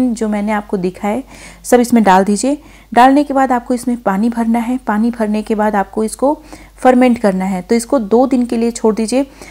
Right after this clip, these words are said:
अभी बहुत गर्मी है तो एक दिन भी सफिशिएंट है, तो पूरा चौबीस घंटे के लिए इसको छोड़ दीजिए ताकि ये अच्छे से फर्मेंट हो जाए। जब ये अच्छे से फर्मेंट हो जाएगा तो ये और ज़्यादा फ़ायदेमंद हो जाएगा।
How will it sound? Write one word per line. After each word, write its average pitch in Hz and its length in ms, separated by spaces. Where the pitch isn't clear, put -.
अभी 233 160
बहुत 214 300
गर्मी 269 300
है 294 100
तो 294 120
एक 214 280
दिन 254 140
भी 262 80
सफिशिएंट 220 640
है, 185 60
तो 202 120
पूरा 247 380
चौबीस 226 340
घंटे 233 260
के 233 140
लिए 233 120
इसको 233 200
छोड़ 190 260
दीजिए 180 260
ताकि 202 240
ये 233 100
अच्छे 226 180
से 240 140
फर्मेंट 196 520
हो 185 60
जाए। 175 180
जब 269 140
ये 302 60
अच्छे 294 160
से 294 140
फर्मेंट 240 480
हो 214 40
जाएगा 185 280
तो 247 220
ये 247 200
और 220 300
ज़्यादा 220 260
फ़ायदेमंद 185 540
हो 196 60
जाएगा। 165 320